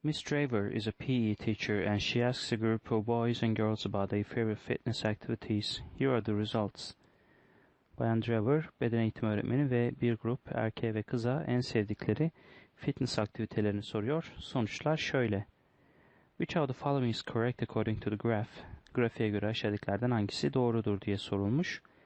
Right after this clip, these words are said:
A şıkkı, "Boys and girls like weightlifting." Erkekler ve kızlar ağırlık kaldırmayı sever denmiş. Erkekler gri ile, kızlar kırmızı ile gösteriliyor ve weightlifting'e baktığımızda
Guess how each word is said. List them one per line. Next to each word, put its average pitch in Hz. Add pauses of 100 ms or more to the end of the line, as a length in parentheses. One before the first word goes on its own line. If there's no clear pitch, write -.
(440)
A 156
şıkkı, 110
"Boys 143
and 135
girls 107
like 104
weightlifting." 117 (1000)
Erkekler 120
ve 110
kızlar 143 (200)
ağırlık 131
kaldırmayı 107
sever 113
denmiş. 101 (580)
Erkekler -
gri 127
ile, 117
kızlar 123
kırmızı 113
ile 117
gösteriliyor 104
ve 127 (480)
weightlifting'e 110
baktığımızda 117